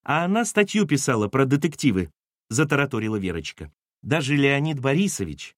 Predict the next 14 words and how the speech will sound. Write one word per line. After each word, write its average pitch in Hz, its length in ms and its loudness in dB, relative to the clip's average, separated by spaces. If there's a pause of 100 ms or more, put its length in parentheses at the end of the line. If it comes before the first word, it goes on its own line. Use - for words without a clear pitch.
(120)
а 123 120 2
он 139 180 6
у 139 40 4
нас 135 200 2
вообще 143 260 2
никуда 139 320 2
никогда 110 360 0
не 107 100 0
выезжает, 90 500 -2 (260)
целыми 160 400 4
днями 147 320 4
в 143 60 4
редакции 156 440 0
сидит, 104 340 -4